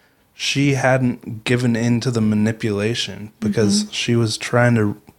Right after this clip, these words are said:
Speaker 1: refuse it, but
Speaker 2: So,
Speaker 1: he
Speaker 2: I
Speaker 1: had
Speaker 2: feel s-
Speaker 1: gotten her drunk,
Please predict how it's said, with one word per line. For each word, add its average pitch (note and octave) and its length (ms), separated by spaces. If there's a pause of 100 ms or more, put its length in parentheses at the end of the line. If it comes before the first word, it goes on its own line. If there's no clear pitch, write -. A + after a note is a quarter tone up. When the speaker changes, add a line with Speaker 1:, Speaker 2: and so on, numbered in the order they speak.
(120)
Speaker 1:
refuse A#2 460
it, G#2+ 280
but A#2 400 (240)
Speaker 2:
So, A3+ 360 (160)
Speaker 1:
he B2+ 120
Speaker 2:
I - 40
Speaker 1:
had A#2+ 80
Speaker 2:
feel B2 100
s- A2 60
Speaker 1:
gotten A#2 300
her A#2 160
drunk, A2 520